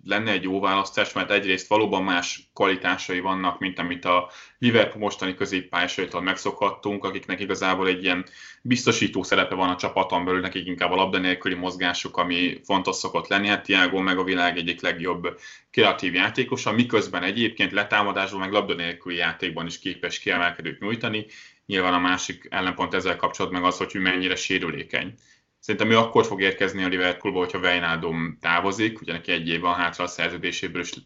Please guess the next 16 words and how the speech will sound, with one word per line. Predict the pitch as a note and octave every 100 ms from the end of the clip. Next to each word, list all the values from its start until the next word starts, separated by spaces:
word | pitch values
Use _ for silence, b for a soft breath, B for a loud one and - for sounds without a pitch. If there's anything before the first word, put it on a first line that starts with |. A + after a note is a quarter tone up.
| _
arról | E2+ E2+ E2
lehet | E2 E2
hallani, | F2+ F2
hogy | E2+
a |
Barcelona | E2 E2+ - - E2+ E2 D#2+
azért, | D#2+ E2+ E2 - E2
eh, | E2+ B B B -
elég | G#2 G2+ F#2+
erőteljesen | F#2 F2+ F2 E2+ E2+ E2+ E2+ E2
próbálja | F2+ E2 E2+
leigazolni | E2+ E2+ F2 F2+ F2 F2+
nyilván | E2+ D#2+ E2
Ronald | E2+ E2 -
Koemannak | F2+ E2+ E2 E2 -
a | D#2